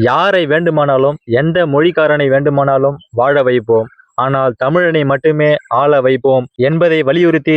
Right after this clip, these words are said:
தமிழ்நாட்டில் தமிழ் படித்தவர்கள், தமிழ் தெரிந்தவர்கள் மட்டுமே வேலை வாய்ப்பு வழங்கி படித்தவர் படிக்காதவர்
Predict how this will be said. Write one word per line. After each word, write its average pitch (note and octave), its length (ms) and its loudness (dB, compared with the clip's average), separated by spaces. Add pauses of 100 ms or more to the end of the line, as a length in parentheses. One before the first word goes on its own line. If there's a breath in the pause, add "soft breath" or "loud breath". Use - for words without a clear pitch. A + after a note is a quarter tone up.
(120)
தமிழ்நாட்டில் D3 600 0 (100)
தமிழ் D#3+ 300 0
படித்தவர்கள், C#3+ 560 0 (100)
தமிழ் D#3 280 0
தெரிந்தவர்கள் D3 520 0
மட்டுமே D#3 360 0 (440 loud breath)
வேலை E3 240 0
வாய்ப்பு C#3+ 340 0
வழங்கி C3+ 340 0 (120)
படித்தவர் D3 480 0
படிக்காதவர் C#3+ 580 0